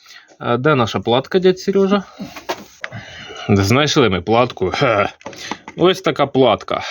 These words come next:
Е, платка у нас буде під палубою. Я зараз, дядь Сережа мені розбере. Я постараюся вживити і прорізати,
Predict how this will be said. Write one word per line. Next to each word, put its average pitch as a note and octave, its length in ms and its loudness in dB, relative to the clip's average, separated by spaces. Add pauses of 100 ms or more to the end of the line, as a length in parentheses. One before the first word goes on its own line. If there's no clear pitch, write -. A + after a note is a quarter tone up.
(140)
Е, A2 320 4
платка D#3 500 2
у A#2+ 80 2
нас A#2 260 0
буде A2+ 300 -2
під - 300 -10
палубою. A#2 640 2
Я D3 180 2
зараз, A#2+ 500 -2
дядь B2+ 220 0
Сережа B2+ 380 4
мені A#2+ 220 0
розбере. F#3 480 4 (640)
Я E3 300 2
постараюся D#3 1000 0
вживити A#2+ 760 2
і C3+ 80 0
прорізати, A2 1040 2